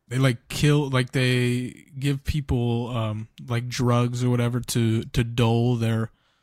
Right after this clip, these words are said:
emotions, so people live in, like, this perfect harmony or whatever. Um,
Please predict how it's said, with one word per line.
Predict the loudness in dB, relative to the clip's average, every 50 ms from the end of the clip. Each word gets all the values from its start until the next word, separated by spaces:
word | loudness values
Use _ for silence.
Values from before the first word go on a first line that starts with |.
| _ _ _ -20 -18 _ -6
emotions, | -2 0 2 2 2 2 0 -2 -2 -2 -4 -6 -8 -6
so | -4 -2 -2
people | 0 0 0 2 2 2 4
live | 4 2 2 0
in, | 0 0
like, | 0 -2 -2 -4
this | -6 -6 -4
perfect | -2 -2 -2 -2 -2 -6 -6 -4
harmony | -2 0 0 0 0 0 0 0 0 0
or | 0 0
whatever. | 0 0 0 0 0 -2 -4 -6 -12 -20 -20 -20 _ _ _ _ -8
Um, | -2 0 2 2 2 2 0 -2 -6 -8 -14 -16 -16 -18 -18